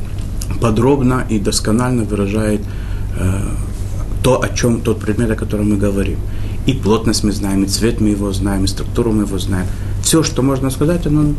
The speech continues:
записано этими буквами, этой формулой химической, и мы можем это знать прекрасно. Э, почему же не пользоваться, на самом деле, таким языком? И так было бы очень,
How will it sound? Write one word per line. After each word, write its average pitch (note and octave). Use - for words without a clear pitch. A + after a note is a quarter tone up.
записано A#2+
этими G#2+
буквами, F#2
этой G2
формулой G2+
химической, D3+
и D3
мы E3
можем D#3
это D3
знать B2
прекрасно. -
Э, F#2
почему B2+
же C#3+
не C#3
пользоваться, A#2+
на G#2
самом A2+
деле, G#2+
таким G#2
языком? F#2+
И G2
так G#2
было A#2
бы A#2
очень, A#2+